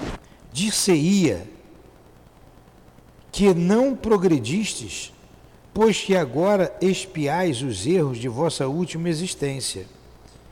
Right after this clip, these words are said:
Ele responde: Sim, progredi lentamente. Acaso eu era perfeito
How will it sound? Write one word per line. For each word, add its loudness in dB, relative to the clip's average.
Ele -2
responde: -4
Sim, -4
progredi 2
lentamente. -2
Acaso 0
eu 2
era 0
perfeito -2